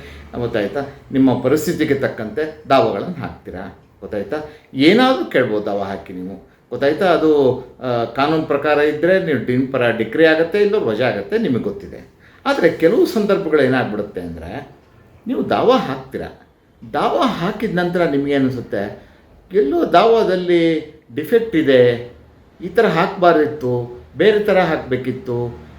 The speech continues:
ಇದನ್ನು ಹೇಳಬೇಕಿತ್ತು, ಅದನ್ನ ಹೇಳ್ಬಾರ್ದಿತ್ತು, ಈ ಥರದ್ದು ಏನೋ ಅನಿಸುತ್ತೆ, ಅಥವಾ ಕ್ಲೈಮನ್ನೇ ಬೇರೆ ಥರ ಮಾಡಬೇಕಿತ್ತು ಅನಿಸುತ್ತೆ. ಆಗ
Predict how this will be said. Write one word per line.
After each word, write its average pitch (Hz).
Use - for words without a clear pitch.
ಇದನ್ನು 175
ಹೇಳಬೇಕಿತ್ತು, 165
ಅದನ್ನ 127
ಹೇಳ್ಬಾರ್ದಿತ್ತು, 160
ಈ 208
ಥರದ್ದು 196
ಏನೋ 180
ಅನಿಸುತ್ತೆ, 135
ಅಥವಾ -
ಕ್ಲೈಮನ್ನೇ 208
ಬೇರೆ 170
ಥರ 180
ಮಾಡಬೇಕಿತ್ತು 131
ಅನಿಸುತ್ತೆ. 110
ಆಗ 277